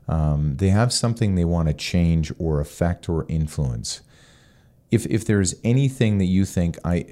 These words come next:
you bring to the table that you can effectively do one of those things with,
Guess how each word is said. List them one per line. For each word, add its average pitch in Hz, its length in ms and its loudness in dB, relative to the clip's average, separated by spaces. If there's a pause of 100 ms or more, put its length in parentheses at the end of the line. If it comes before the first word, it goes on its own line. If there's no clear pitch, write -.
(120)
you 101 260 0
bring 95 500 2
to - 140 -4
the 82 100 0
table 73 640 -2 (160)
that 78 120 2
you 80 140 0
can 80 160 -2
effectively 78 680 -2
do 80 400 0 (160)
one 101 540 0
of 87 60 0
those 78 220 -2
things 78 320 -2
with, 65 400 -4